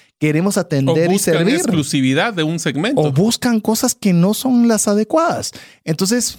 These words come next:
Speaker 1: yo lo que añoro es que sean más las empresas que tienen <laughs> buenos productos y servicios que nos busquen que este otro tipo de cosas. Pero bueno, lo, es más, le voy a decir, los, eh, yo, bu-, bueno, ahí voy a hablar en mi persona, aunque tenemos varios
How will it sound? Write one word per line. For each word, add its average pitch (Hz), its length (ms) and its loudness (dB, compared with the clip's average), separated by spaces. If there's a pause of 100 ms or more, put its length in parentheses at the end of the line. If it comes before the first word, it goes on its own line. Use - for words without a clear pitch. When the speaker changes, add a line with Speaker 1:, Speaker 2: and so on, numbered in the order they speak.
Speaker 1:
yo 165 180 0
lo 170 120 -2
que 135 100 -2
añoro 151 280 0
es 190 100 -2
que - 120 -6
sean 147 380 0
más 165 160 2
las 165 240 0
empresas 135 520 -2
que - 160 -8
tienen 139 420 -2
<laughs> - 0 -
buenos 156 320 -4
productos 113 500 -4
y 101 80 -8
servicios 135 600 -2
que 107 120 -6
nos 110 180 -4
busquen 262 460 0 (420)
que 107 320 -2
este 117 200 -4
otro 123 200 -2
tipo 110 200 -4
de - 20 -18
cosas. - 260 -10
Pero 202 160 0
bueno, 214 200 0 (360)
lo, 180 480 2
es 180 240 -2
más, 320 240 -2
le 294 60 -2
voy 180 140 0
a - 20 2
decir, 233 400 -2
los, 147 640 0
eh, 139 320 0 (600)
yo, 139 200 -10 (180)
bu-, 135 240 -6
bueno, 143 380 -4
ahí 107 240 -6
voy 131 160 0
a 165 60 2
hablar 180 400 -2
en 127 260 0
mi 202 100 2
persona, 196 480 -2
aunque 127 340 -4
tenemos 123 520 -2
varios 160 500 0